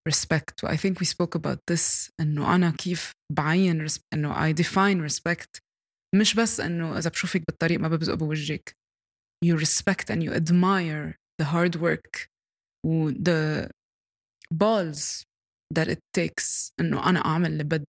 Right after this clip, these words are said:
إياه بهيدا العالم in general, plus our region، اللي هي it's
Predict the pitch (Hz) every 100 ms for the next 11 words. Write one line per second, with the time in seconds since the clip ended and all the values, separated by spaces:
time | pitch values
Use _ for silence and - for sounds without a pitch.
0 | 151 151 151 151 143 170 170 156 - 170
1 | 175 170 - - 180 175 - 196 220 269
2 | 349 330 _ - 226 240 - - 170 170
3 | 165 208 180 156 135 - _ _ _ _
4 | 160 156 160 170 190 147 - - - -
5 | -